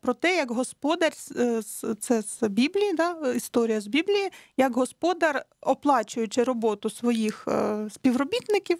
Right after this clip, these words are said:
да, скажімо, сучасною мовою, він, е, заявив про те, що в його владі оплачувати, е,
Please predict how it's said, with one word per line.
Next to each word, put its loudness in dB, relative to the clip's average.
да, 2
скажімо, 2
сучасною 0
мовою, -2
він, 4
е, 2
заявив 0
про -14
те, 4
що 0
в -2
його 2
владі 0
оплачувати, 0
е, 2